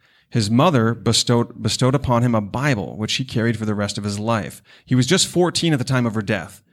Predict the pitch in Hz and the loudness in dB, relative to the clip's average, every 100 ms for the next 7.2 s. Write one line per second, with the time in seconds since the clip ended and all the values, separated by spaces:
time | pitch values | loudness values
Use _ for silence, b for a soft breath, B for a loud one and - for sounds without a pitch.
0 | _ _ - 110 - 113 113 131 135 160 | _ _ -8 -4 0 2 2 0 2 2
1 | 120 107 107 104 - 113 143 98 - - | 2 0 -2 -4 -6 0 0 0 -8 -8
2 | 101 104 117 - 110 117 107 101 - 123 | -6 -2 -2 -2 -2 0 0 -4 -4 -2
3 | 131 143 101 76 - _ _ _ _ _ | 0 0 0 -6 -14 _ _ _ _ _
4 | _ _ - 120 165 226 208 185 135 127 | _ _ -4 2 2 4 4 2 2 2
5 | 135 135 - - - 165 151 120 131 143 | 2 0 -6 -12 0 4 4 4 2 2
6 | 117 98 120 113 107 101 101 127 110 92 | -2 -2 -2 -2 -2 -2 2 0 0 -6
7 | - | -10